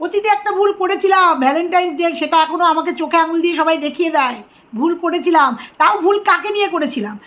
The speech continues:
স্বামী স্ত্রী করেছিলাম। ভেবেছিলাম মিল হয়ে গেছে, ওরা বোধহয় ক্লিকবেট খেলছে, সেই জায়গায় দাঁড়িয়ে করেছিলাম যে আমাকে আমার ভিউয়ার্সরা বলেছিল, প্রচুরভাবে এসে বলেছিল। আর আমি সেদিনকে ভীষণ তাড়ায় ছিলাম,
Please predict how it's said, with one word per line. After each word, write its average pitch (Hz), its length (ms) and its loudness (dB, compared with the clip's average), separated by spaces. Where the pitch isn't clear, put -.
স্বামী 392 320 2
স্ত্রী 339 220 -6
করেছিলাম। 285 480 -4
ভেবেছিলাম 381 480 0
মিল 415 360 2
হয়ে 403 140 0
গেছে, 403 180 0
ওরা 349 180 2
বোধহয় 381 260 0
ক্লিকবেট 359 380 -4
খেলছে, 330 520 -2
সেই 403 320 2
জায়গায় 359 280 0
দাঁড়িয়ে 359 380 2
করেছিলাম 240 640 -6
যে 370 300 0
আমাকে 330 300 0
আমার 330 180 0
ভিউয়ার্সরা 285 420 2
বলেছিল, 285 420 -2
প্রচুরভাবে 349 760 0
এসে 381 220 0
বলেছিল। 370 400 0
আর 269 140 -4
আমি 269 200 -2
সেদিনকে 294 400 -6
ভীষণ 285 440 -6
তাড়ায় 302 380 2
ছিলাম, 349 300 2